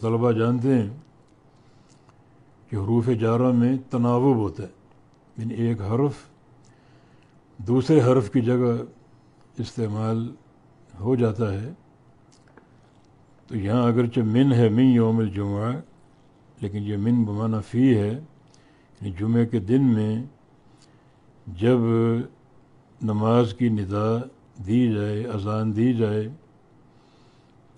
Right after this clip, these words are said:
اور تمہیں آگاہی دی جائے جمعے کی نماز کی حاضری کے لیے۔ اس آیت کریمہ کا پچھلی آیات سے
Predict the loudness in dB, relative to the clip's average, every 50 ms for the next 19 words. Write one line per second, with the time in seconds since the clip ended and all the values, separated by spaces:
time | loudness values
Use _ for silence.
0 | -20 -20 -20 -20 -16 -12 -8 -4 -2 0 0 0 0 0 0 2 2 4 4 4
1 | 4 4 4 2 2 2 0 -2 -4 -4 -6 -10 -12 -16 _ _ _ _ _ _
2 | _ _ _ _ _ _ _ _ _ _ _ _ _ _ -18 -12 -6 -2 0 2
3 | 2 2 2 0 0 -2 -2 -4 -4 -4 -4 -6 -6 -10 -14 -20 _ _ _ _
4 | _ -20 -18 -10 -8 -6 -6 -4 -4 -2 0 2 2 2 2 2 0 0 0 0
5 | 2 2 2 2 2 -2 -6 -20 _ _ _ _ _ -20 _ _ -20 -20 _ -20
6 | -20 _ _ _ _ -20 _ -20 -20 -20 -20 _ _ _ _ _ _ _ _ _
7 | _ _ _ _ _ _ _ _ _ _ _ _ _ _ _ _ _ _ _ _
8 | _ _ _ _ -20 _ -20 _ _ -12 -8 -4 0 2 4 4 4 4 4 4
9 | 4 4 4 6 6 4 4 4 4 2 2 2 0 -2 -4 -10 -16 -20 _ _
10 | -20 _ _ -20 _ _ _ _ _ _ _ _ _ _ -20 -20 -20 _ _ _
11 | -20 -20 -20 _ _ -6 -6 -4 0 4 6 6 8 6 6 4 4 2 2 0
12 | 0 -2 -2 -2 -2